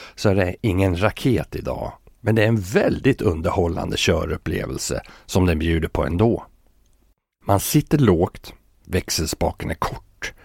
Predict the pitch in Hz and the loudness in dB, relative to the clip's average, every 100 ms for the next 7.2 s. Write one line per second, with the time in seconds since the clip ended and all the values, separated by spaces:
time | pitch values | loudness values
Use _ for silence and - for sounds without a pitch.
0 | - _ - - 90 85 85 80 - 85 | -20 _ -8 -2 0 0 0 -2 0 0
1 | 80 82 - 82 80 - - - _ _ | 0 -4 -4 -4 -4 -4 -8 -14 _ _
2 | _ _ _ _ _ _ _ _ 113 131 | _ _ _ _ _ _ _ _ 2 2
3 | 131 - 131 120 110 107 98 - 117 123 | 2 2 4 4 4 4 2 2 2 4
4 | 139 113 - 85 - 92 95 92 98 - | 4 2 0 0 2 2 4 2 0 0
5 | 90 104 80 - - - - _ _ - | 2 4 2 0 -10 -20 -20 _ _ 2
6 | 143 95 104 92 - - 95 - - - | 4 4 2 0 -4 -4 -4 -4 -4 0
7 | 101 78 | 2 0